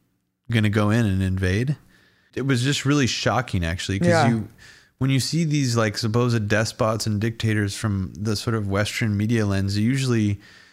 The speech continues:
Speaker 1: it's really easy to paint them into a box 'cause they don't speak English, first of all. And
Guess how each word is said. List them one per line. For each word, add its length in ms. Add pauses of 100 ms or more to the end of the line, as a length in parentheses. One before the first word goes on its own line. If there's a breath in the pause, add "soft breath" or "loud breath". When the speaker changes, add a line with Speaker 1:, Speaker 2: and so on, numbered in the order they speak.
Speaker 1:
it's 120
really 180
easy 380
to 100
paint 340
them 160
into 200
a 60
box 420
'cause 160
they 100
don't 220
speak 260
English, 580
first 300
of 60
all. 280 (560 soft breath)
And 380